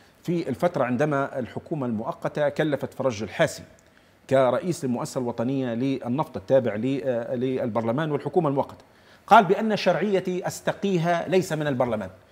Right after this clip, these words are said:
إنما شرعيتي أستقيها بكل جرأة من المجتمع الدولي وبقرارات من مجلس الأمن الآن.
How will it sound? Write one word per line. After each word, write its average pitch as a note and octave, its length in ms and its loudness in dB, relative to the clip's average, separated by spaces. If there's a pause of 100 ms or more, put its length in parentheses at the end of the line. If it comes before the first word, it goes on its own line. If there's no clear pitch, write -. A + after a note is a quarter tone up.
(300)
إنما D#3 240 2
شرعيتي D3 560 0
أستقيها D3 460 -2
بكل E3 260 2
جرأة D#3 320 0 (440)
من E3 180 4
المجتمع D#3 460 -2
الدولي F3 360 0
وبقرارات C#3+ 680 0
من C3 140 -2
مجلس G#2+ 320 -4
الأمن F#2+ 260 -8
الآن. - 160 -16